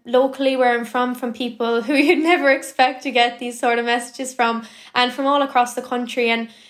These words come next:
um, I'm glad I've spoken up about it, actually, because if it does nothing more than, um,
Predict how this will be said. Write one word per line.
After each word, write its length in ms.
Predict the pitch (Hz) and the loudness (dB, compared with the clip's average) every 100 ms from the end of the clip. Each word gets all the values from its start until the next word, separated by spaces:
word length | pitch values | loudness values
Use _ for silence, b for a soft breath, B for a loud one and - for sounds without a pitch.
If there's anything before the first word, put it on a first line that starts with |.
| B | B
um, 300 | 240 240 240 - | 0 0 0 -2
I'm 180 | 330 | 0
glad 280 | 294 262 269 | 4 4 4
I've 100 | 233 | 0
spoken 320 | - 233 240 | -2 -2 -2
up 100 | 233 | -6
about 240 | 214 233 233 | 0 0 2
it, 60 | |
actually, 460 | 233 240 - 247 233 | 2 2 -2 -6 -4
because 560 | 233 240 233 233 226 - B | -6 0 2 2 -2 -10 B
if 140 | 254 254 | -4 -2
it 60 | |
does 180 | 262 254 | -2 -2
nothing 340 | 269 269 262 262 | -2 -2 -4 0
more 300 | 262 247 240 | 2 2 2
than, 400 | 233 226 226 226 | 0 0 -2 -2
um, 480 | 226 226 226 226 | -2 0 -2 -6